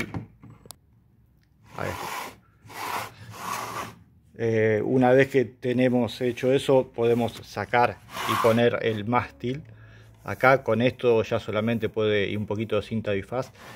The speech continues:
eh, queda bastante bien sujeto, pero aún así le hice para sujetarlo mejor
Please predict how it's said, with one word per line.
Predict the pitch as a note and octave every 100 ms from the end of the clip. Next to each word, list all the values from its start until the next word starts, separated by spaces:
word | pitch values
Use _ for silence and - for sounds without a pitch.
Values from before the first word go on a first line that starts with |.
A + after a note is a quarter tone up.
| - - -
eh, | - G2 F#2 F2
queda | A#2+ A2+
bastante | A2 G2 A#2 A#2
bien | B2 B2+
sujeto, | D3+ - E3+ D#3+
pero | C3+ B2+
aún | C#3+ D3+
así | D3 - F3 D#3+ - -
le | A#2+ B2
hice | C3 - C#3 B2 -
para | A#2 A#2
sujetarlo | - - B2+ B2+ C3
mejor | C3 B2 C3+ C3+